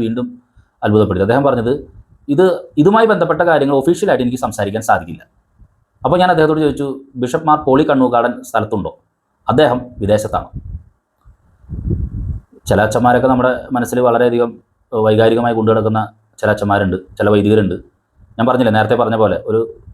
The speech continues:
ഒരു അച്ഛൻ അദ്ദേഹത്തിൻ്റെ ഫോട്ടോ മറ്റു കാര്യങ്ങൾ വെബ്സൈറ്റിൽ കാണുന്നില്ല എന്ന് നടത്തിയൊരു അന്വേഷണമാണ് എനിക്ക് ഈ അച്ഛൻ എവിടെ പോയി. പക്ഷേ അച്ഛൻ ഇറ്റലിയിലുണ്ട് എന്നാണ് എനിക്ക് അ-, അവസാനമായിട്ട് അറിയാൻ സാധിച്ചത്. പക്ഷേ ഇതുമായി ബന്ധപ്പെട്ട് രൂപതയോ മറ്റ് സംവിധാനങ്ങളോ പ്രത്യേക അറിയിപ്പുകളോ ഒന്നും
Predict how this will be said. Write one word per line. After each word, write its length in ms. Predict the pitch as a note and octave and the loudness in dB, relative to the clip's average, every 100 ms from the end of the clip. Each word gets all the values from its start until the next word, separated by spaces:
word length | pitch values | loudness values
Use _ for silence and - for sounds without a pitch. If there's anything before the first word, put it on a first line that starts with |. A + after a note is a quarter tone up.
| _ _ _ _ - C#3+ | _ _ _ _ -6 2
ഒരു 120 | C#3 C3+ C3+ | 4 2 0
അച്ഛൻ 200 | C3+ C#3 C3+ - - _ - | -2 -2 -2 -10 -20 _ -8
അദ്ദേഹത്തിൻ്റെ 420 | B2 C3 C3 C3 C3+ C3 | 0 2 2 2 2 2
ഫോട്ടോ 220 | B2 C3 C3 | 2 2 0
മറ്റു 140 | C3 | 0
കാര്യങ്ങൾ 240 | B2 B2 B2 - A2+ | 0 0 -2 -4 -6
വെബ്സൈറ്റിൽ 380 | A2 A#2+ A2+ B2 | -2 -2 0 0
കാണുന്നില്ല 320 | A2+ A#2 A#2+ A#2+ | 0 2 0 0
എന്ന് 100 | A#2 _ A2 | -4 _ -4
നടത്തിയൊരു 280 | A2 B2 A#2+ | 0 0 2
അന്വേഷണമാണ് 440 | A#2 A#2 C3 B2 A#2 | 0 0 0 0 -2
എനിക്ക് 200 | A2 A2+ - _ _ _ - | -2 -6 -8 _ _ _ -2
ഈ 20 | A#2+ | 0
അച്ഛൻ 180 | C3 C3 B2+ | 2 0 0
എവിടെ 160 | A#2 A2 | -2 0
പോയി. 120 | G2+ F#2 | 0 0
പക്ഷേ 140 | B2+ B2 | 0 0
അച്ഛൻ 180 | D#3+ E3 D3+ | -2 -4 -6
ഇറ്റലിയിലുണ്ട് 520 | - D3+ E3+ D#3 C3+ C3+ | 0 2 4 4 2 0
എന്നാണ് 240 | A#2+ A#2+ A2+ - - - _ - A2+ | 0 -4 -6 -12 -20 -20 _ -10 -4
എനിക്ക് 200 | A2 A#2+ - | -2 -2 0
അ-, 100 | G2+ - | 0 2
അവസാനമായിട്ട് 460 | G#2+ B2+ C#3 C3 A#2+ | 2 2 2 2 2
അറിയാൻ 160 | G#2 G#2 | 2 0
സാധിച്ചത്. 240 | G2+ F2+ F#2 | -2 -2 -6
പക്ഷേ 140 | G#2+ B2+ | -2 2
ഇതുമായി 200 | D3+ D#3 | 2 2
ബന്ധപ്പെട്ട് 340 | C#3+ C#3+ C3+ D3+ B2+ | 0 -2 2 2 2
രൂപതയോ 320 | B2 B2 C3 | 2 2 2
മറ്റ് 240 | C3 C3+ C3 - | -2 -4 -8 -6
സംവിധാനങ്ങളോ 480 | A#2 A#2 A#2+ A#2+ A#2+ | 0 0 2 0 0
പ്രത്യേക 220 | G#2+ A#2 A#2 | -2 0 0
അറിയിപ്പുകളോ 300 | A2 A2 A2 | 0 0 0
ഒന്നും 140 | G#2 | 0